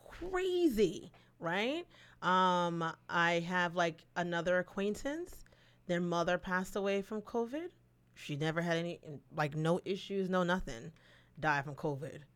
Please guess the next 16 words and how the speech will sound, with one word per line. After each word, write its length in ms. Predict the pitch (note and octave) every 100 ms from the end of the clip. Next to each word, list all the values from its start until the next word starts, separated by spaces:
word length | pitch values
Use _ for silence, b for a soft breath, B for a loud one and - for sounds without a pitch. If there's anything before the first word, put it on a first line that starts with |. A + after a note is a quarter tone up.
| b b b -
right? 460 | D#3 D#3+ E3 F3 -
And 180 | D#3+ D#3+
I, 160 | D#3 - _
there 80 | F3+
was, 60 | E3
like, 120 | D#3+
a, 60 | E3
like, 240 | D#3 D3+ A2
uh, 300 | D#3 D3 C#3+
like, 140 | E3
a 60 | D#3+
third, 220 | - F#3 G3
oh, 240 | F3+ D#3 B B B _ _ _ _ _ D#3+
Giovanni, 600 | C#3 F3+ E3+ G#3+ F#3+ D#3+ - _ _ _ _ _ -
his 140 | E3 D#3+
sister, 480 | B3 - D#3+ D#3+